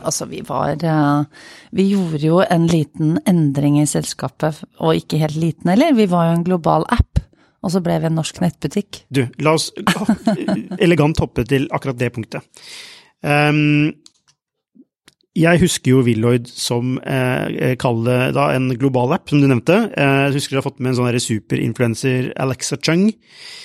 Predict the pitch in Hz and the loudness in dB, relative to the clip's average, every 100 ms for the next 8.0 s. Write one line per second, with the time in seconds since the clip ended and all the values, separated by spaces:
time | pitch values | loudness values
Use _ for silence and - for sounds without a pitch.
0 | - _ - 143 143 143 - 165 - 127 | -20 _ -2 2 4 4 4 2 2 2
1 | 131 151 - 117 - 127 131 131 131 131 | 2 0 0 -2 2 2 4 4 4 2
2 | - 123 120 123 123 117 107 185 - - | 0 0 2 0 0 0 0 -2 -4 -8
3 | - _ _ _ - 135 139 131 127 123 | -8 _ _ _ -2 2 2 2 2 0
4 | 139 123 117 120 127 135 127 123 117 117 | 2 2 2 0 0 0 0 -2 -2 -2
5 | - 127 113 131 123 143 190 - - _ | -2 -4 -4 -2 2 2 0 -4 -12 _
6 | - - - - _ - 147 139 139 139 | -20 -20 -20 -20 _ -6 0 2 2 2
7 | 143 147 147 143 147 - - 185 - 170 | 4 4 4 4 2 0 0 0 4 4